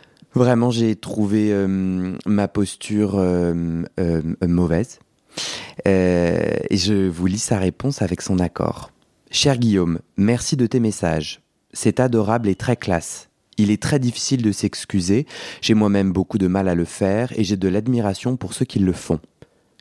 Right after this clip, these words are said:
Je n'ai pas écouté l'émission et j'en, et je n'en ai pas l'intention, par timidité ou par pudeur. Deux proches l'ont écouté et m'ont dit la même chose que toi. Ils m'ont aussi fait remarquer que je n'avais pas l'air sympathique et qu'il fallait de l'aplomb pour ne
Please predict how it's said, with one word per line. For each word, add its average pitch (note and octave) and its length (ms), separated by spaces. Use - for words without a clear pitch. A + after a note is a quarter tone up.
Je G#2 100
n'ai G#2+ 120
pas D3 120
écouté C#3 300
l'émission A2 500
et G#2 80
j'en, G#2 280
et A2+ 80
je G#2+ 120
n'en G2+ 240
ai G2 60
pas B2+ 160
l'intention, G2+ 640
par - 180
timidité G2 680
ou G2 80
par - 220
pudeur. D#2+ 600
Deux A#2+ 260
proches B2+ 420
l'ont A2 140
écouté G#2 560
et G#2 60
m'ont G#2 160
dit B2+ 120
la A2 100
même A2 200
chose A2+ 240
que G#2+ 100
toi. E2+ 320
Ils A#2 120
m'ont C3 140
aussi C#3+ 200
fait D3 140
remarquer G#2+ 460
que B2 120
je G2+ 80
n'avais G2 240
pas C3 140
l'air G2+ 180
sympathique - 720
et G#2+ 80
qu'il D3 140
fallait C3+ 280
de A#2+ 80
l'aplomb G2 380
pour A2 180
ne G2+ 220